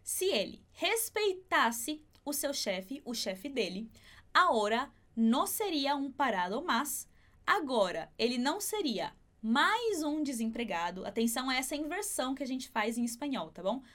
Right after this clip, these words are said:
"No sería un parado más", não seria mais um desempregado, "en las colas del desempleo",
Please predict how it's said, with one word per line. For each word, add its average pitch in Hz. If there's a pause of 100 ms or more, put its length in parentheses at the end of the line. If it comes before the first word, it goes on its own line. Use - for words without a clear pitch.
(100)
"No 233
sería 247 (100)
un 226
parado 226
más", 214 (320)
não 226
seria 277 (180)
mais 240 (140)
um 240 (120)
desempregado, 247 (360)
"en 277
las 269
colas 269
del 202
desempleo", 185